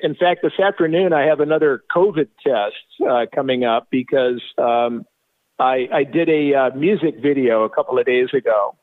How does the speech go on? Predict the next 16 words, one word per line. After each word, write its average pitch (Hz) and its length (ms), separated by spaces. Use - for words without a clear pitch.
and, 117 400
um, 113 460
you 180 80
know, 147 140
just 156 260
to, 147 240
uh, 131 280
you 151 80
know, 135 140
make 139 280
my, 127 380
uh, 113 440
uh, 117 240
wife 135 540
and 123 240
daughter 127 600